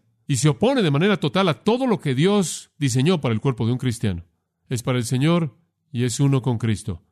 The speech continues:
En tercer lugar, su cuerpo es el templo del Espíritu Santo. Versículo diecinueve. "¿O ignoráis?". Esa es la sexta vez que él usa esa fórmula en este capítulo. Conocimiento común.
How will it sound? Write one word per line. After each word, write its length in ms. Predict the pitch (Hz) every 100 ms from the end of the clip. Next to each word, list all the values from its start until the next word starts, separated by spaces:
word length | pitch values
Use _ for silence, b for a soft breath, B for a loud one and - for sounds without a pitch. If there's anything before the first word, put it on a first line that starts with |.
| _ -
En 100 | 113
tercer 300 | 117 147 143
lugar, 280 | 135 143
su 160 | 120 127
cuerpo 340 | 151 160 117
es 80 | 110
el 140 | 107 -
templo 240 | 127 117
del 100 | 104
Espíritu 440 | 95 - 117 117
Santo. 420 | 107 104 90 87 -
Versículo 400 | 113 104 123 117
diecinueve. 520 | 107 107 107 107 82 _ _ _ -
"¿O 140 | 147
ignoráis?". 840 | 143 143 139 151 185 190 - - _ -
Esa 180 | 143 151
es 80 | 151
la 100 | 135
sexta 460 | - 208 202 135
vez 320 | 113 123 107 -
que 100 | 123
él 80 |
usa 320 | 135 127 127 120
esa 220 | 117 110
fórmula 320 | 135 131 110
en 80 | 113
este 180 | 120 104
capítulo. 520 | 98 127 110 104 104 b b _ _ _
Conocimiento 520 | - 131 113 135 156 165
común. 360 | 151 101 101